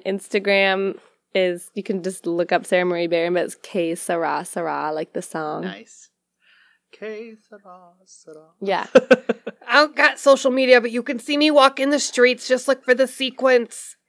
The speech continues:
Speaker 2: Yep. <laughs>
Speaker 1: <laughs>
Speaker 3: Come say hi. I'll say hi back.
Speaker 2: Doesn't matter who you are,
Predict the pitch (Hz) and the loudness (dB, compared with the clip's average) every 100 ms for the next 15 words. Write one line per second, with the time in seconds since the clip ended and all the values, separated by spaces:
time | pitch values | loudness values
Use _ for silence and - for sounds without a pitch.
0 | _ 170 156 - - - 226 - 208 196 | _ -4 -4 -6 -16 -12 -12 -4 -4 -4
1 | 180 175 170 208 - 214 - _ 170 _ | -10 -12 -6 -6 -6 -10 -12 _ -20 _
2 | - 247 - 294 254 214 196 196 - - | -4 -4 6 6 6 0 0 -2 -8 -12
3 | 220 240 226 240 214 185 185 - _ _ | -4 -2 0 -2 -2 -4 -6 -10 _ _
4 | - - 156 135 135 123 156 180 185 139 | -20 -12 -12 -12 -16 -16 -14 -16 -14 -16
5 | 120 | -18